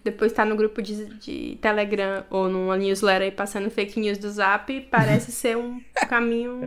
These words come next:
Speaker 2: Esses tempos, a coisa mais difícil que eu considero que tá acontecendo é isso, a gente descobrir que gente que a gente admira são ignorantes em algum momento.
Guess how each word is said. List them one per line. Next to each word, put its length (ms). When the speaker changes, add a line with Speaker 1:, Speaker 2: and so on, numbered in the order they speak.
Speaker 2:
Esses 300
tempos, 360
a 80
coisa 240
mais 180
difícil 440
que 100
eu 140
considero 480
que 180
tá 140
acontecendo 560
é 80
isso, 200
a 40
gente 180
descobrir 460
que 120
gente 280
que 80
a 60
gente 220
admira 720
são 600
ignorantes 880
em 140
algum 260
momento. 560